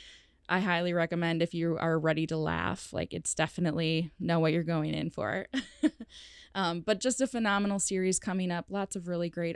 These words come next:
artists, exciting things happening. We have the Guild Hall show coming in our Visual Arts Center.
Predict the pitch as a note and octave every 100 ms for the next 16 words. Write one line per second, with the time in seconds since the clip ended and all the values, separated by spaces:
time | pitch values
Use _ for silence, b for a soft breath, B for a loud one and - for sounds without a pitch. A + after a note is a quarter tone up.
0 | - E3 E3 E3 E3 - - - - -
1 | F#3+ G3 F#3 F#3 F3 E3+ E3+ F3+ E3+ F3+
2 | F3 F3 D#3+ F3 F3+ F#3+ - D#3+ E3+ -
3 | A3 A3 - A3 A3+ G3+ E3+ E3 D#3+ D#3+
4 | - C#3+ - - G#3+ A#3 C4